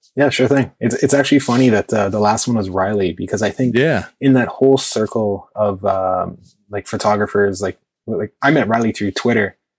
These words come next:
Speaker 1: um, and then later met him in person in New York.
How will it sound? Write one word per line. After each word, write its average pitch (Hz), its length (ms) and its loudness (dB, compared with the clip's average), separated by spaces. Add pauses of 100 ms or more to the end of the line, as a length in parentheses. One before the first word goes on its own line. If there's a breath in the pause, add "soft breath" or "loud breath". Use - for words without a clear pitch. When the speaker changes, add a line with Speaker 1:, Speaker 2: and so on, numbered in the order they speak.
(320)
Speaker 1:
um, 95 460 -4
and 107 100 0
then 101 240 -2
later 110 300 0
met 101 180 -2
him 104 240 -2 (140)
in 107 280 -4
person 107 400 -2
in 98 140 -6
New 98 140 -6
York. 107 380 -4